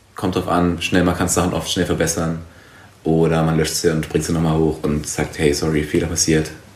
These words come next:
danke für die Anmerkung.“ Ich finde das inzwischen, ich hab da gar kein Problem. Ähm, passiert immer wieder, keine Ahnung. Einmal die Woche haben wir irgendwo einen Fehler, glaub ich.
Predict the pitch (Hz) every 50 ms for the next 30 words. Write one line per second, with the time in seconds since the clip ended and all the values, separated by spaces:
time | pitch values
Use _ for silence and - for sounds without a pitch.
0 | - - - 78 78 - - - 76 - - 78 80 78 80 78 - 78 78 80
1 | 80 - - - - - - - - - - - - - - - - - - -
2 | - 90 - - - - - - 98 85 - 80 78 76 - - 78 - 82 80
3 | 78 73 - - 80 82 80 78 80 78 80 80 - - - - - - - -
4 | - - - - - - - 82 82 82 85 85 82 85 82 82 82 - 98 95
5 | - - 107 104 101 98 92 90 95 98 92 92 - 82 78 - 76 80 82 85
6 | 82 - - - - - - - - - - - - - - - - - - -
7 | - - - - 92 92 92 90 90 87 80 85 90 85 82 80 82 82 85 80
8 | - - 87 85 82 82 80 85 82 80 82 82 - -